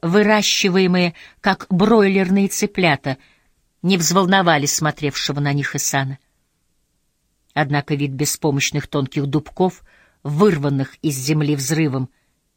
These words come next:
и уже начинающих засыхать, привёл его в отчаяние.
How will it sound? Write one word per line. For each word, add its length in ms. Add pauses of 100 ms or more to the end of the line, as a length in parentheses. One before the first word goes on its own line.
(200)
и 80
уже 200
начинающих 680
засыхать, 720 (240)
привёл 440
его 360 (200)
в 100
отчаяние. 880